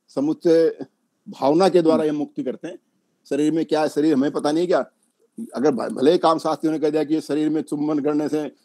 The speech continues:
रस आता है, ऐसा कोई रस नहीं है, पर वो उसकी भावना है, वो उस प्रेमी की भावना है, उसको सुंदर मानता है। ये मांस का, हाड़ मांस का शरीर, और उसमें दिव्य भाव कहाँ से हुआ? और जैसे कल्पना ही होती है,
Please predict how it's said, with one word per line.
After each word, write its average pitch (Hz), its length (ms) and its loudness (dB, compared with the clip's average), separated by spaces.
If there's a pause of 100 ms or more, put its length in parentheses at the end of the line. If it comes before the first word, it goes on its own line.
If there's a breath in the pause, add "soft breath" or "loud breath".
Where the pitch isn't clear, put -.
(160)
रस 160 160 0
आता 143 260 0
है, 151 60 -2
ऐसा 151 120 -4
कोई 147 160 0
रस 143 140 -4
नहीं 143 180 0
है, 185 100 -4 (460)
पर 180 240 2 (280)
वो 160 80 -2
उसकी 160 180 -4
भावना 127 420 -2
है, - 100 -14 (800)
वो 165 200 2
उस - 200 -2
प्रेमी 156 360 2
की 185 100 2
भावना 147 360 2
है, 151 100 -2 (220)
उसको 139 240 -6
सुंदर 131 320 0
मानता 143 340 0
है। 147 140 -4 (140)
ये 131 80 2
मांस 131 300 -2
का, 147 120 -4
हाड़ 120 220 0
मांस 139 220 -2
का 127 120 -4
शरीर, 143 320 -2 (400)
और 123 80 -2
उसमें 139 360 0 (300)
दिव्य 147 220 2
भाव 139 180 4
कहाँ 139 180 0
से 139 100 0
हुआ? 143 240 0 (260)
और 131 60 -10
जैसे 131 180 -8
कल्पना 139 360 -2
ही 190 80 4
होती 147 240 2
है, 147 140 0